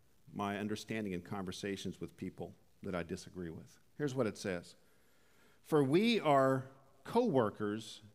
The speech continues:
in God's service." So again, we're servants of Christ. We're co-workers in God's service. "You are God's field, God's building." Very short verse, but it kind of identifies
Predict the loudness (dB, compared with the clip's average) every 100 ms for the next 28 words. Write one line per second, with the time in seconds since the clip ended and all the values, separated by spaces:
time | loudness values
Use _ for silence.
0 | _ -2 0 2 0 2 -2 -4 -14 -6
1 | 0 0 -2 -14 -8 -6 -4 -4 -4 -4
2 | -4 -4 -6 -10 -10 -6 -6 -8 -16 -12
3 | -10 0 2 2 0 -2 -4 -4 -4 -6
4 | -6 -8 -8 -10 -16 -20 _ _ _ _
5 | _ -8 0 4 6 4 2 -2 -8 -20
6 | _ _ -4 0 2 2 0 -2 2 4
7 | 2 -4 -10 _ _ _ _ _ _ -6
8 | -4 -4 -2 0 0 -6 -20 _ _ _
9 | _ _ _ _ _ _ _ _ _ _
10 | 4 4 4 2 4 2 4 2 2 4
11 | 4 6 6 4 4 4 6 6 4